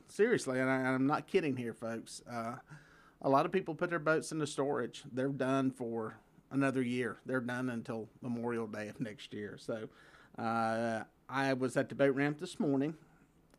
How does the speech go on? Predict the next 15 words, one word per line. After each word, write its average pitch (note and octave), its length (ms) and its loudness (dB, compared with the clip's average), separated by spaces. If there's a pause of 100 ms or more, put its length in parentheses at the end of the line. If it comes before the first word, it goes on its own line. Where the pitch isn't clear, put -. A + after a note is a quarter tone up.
(120)
and A#2+ 400 -4
I G#2+ 80 -6
was A#2+ 220 -4
the A#2 260 -4
only, B2+ 540 2 (500)
not A#2 160 -2
to B2+ 80 -4
go B2 100 -2
back, A2 180 -2
there A2 120 -2
was A#2 160 -4
one B2 180 -2
other A2+ 220 0
truck G#2+ 320 -4
there. G2 240 -8